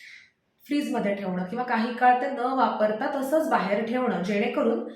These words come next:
अ, त्या शिजवलेल्या धान्यामधलं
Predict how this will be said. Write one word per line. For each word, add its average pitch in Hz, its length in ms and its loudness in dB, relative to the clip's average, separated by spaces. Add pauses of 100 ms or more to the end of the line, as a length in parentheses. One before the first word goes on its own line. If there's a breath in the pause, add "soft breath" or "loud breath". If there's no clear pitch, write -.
(280 loud breath)
अ, 208 340 0
त्या 233 100 -4
शिजवलेल्या 254 840 0 (260)
धान्यामधलं 220 960 0